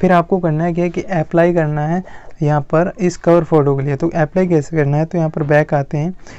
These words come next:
सिंपल है, आपको यहाँ पर सेटिंग पे जाना है। सेटिंग पे जाने के बाद यहाँ पर देखिए, आ, यहाँ पर हेल्प and फीडबैक पे चले जाना है। हेल्प and फीडबैक पे जाने के बाद आपको करना क्या है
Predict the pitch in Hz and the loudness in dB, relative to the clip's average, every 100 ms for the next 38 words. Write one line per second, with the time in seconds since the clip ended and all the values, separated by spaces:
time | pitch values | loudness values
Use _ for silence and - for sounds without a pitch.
0 | - - 165 165 196 180 185 165 151 - | -18 -4 0 0 0 0 0 0 -2 -2
1 | 180 165 156 156 175 - - 147 139 160 | 0 2 2 0 -2 -4 -2 0 2 0
2 | 175 165 143 139 165 - 151 139 175 180 | 0 0 0 0 -2 -2 -2 0 -2 -2
3 | 160 151 147 156 156 147 147 139 160 147 | -2 -4 -4 -2 -2 -2 -4 -6 -4 -4
4 | 139 147 175 - - - - - 160 143 | -2 0 -2 -6 -18 -18 -16 -6 0 2
5 | 143 151 - 175 - - 127 156 - 170 | 2 0 0 -2 0 -2 2 2 0 -2
6 | 156 - 160 151 165 165 160 151 143 143 | -2 0 2 4 2 0 -4 0 0 -2
7 | 127 131 135 - - - 143 143 180 180 | -4 -6 -8 -14 -14 -2 -2 0 -2 0
8 | 165 147 160 170 170 147 135 147 165 160 | 0 2 2 2 2 4 2 2 0 0
9 | 147 143 - 175 - 147 151 160 160 143 | 2 0 0 -4 -2 -2 0 0 2 2